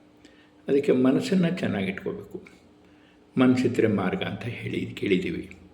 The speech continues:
"ಮನಸ್ಸು ಗೆದ್ದರೆ ಜಗತ್ತು ಗೆಲ್ಬೋದು" ಅಂತ ಕೇಳಿದ್ದೀವಿ.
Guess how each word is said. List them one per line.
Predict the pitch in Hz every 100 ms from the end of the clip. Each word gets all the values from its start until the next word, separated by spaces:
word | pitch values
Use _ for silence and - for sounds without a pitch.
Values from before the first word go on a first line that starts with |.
| _ _ _ _ _ _ _ _ -
"ಮನಸ್ಸು | 131 147 -
ಗೆದ್ದರೆ | - 117 - 107
ಜಗತ್ತು | 104 101 117 101
ಗೆಲ್ಬೋದು" | 98 95 95 -
ಅಂತ | 104
ಕೇಳಿದ್ದೀವಿ. | - 92 87 82 - -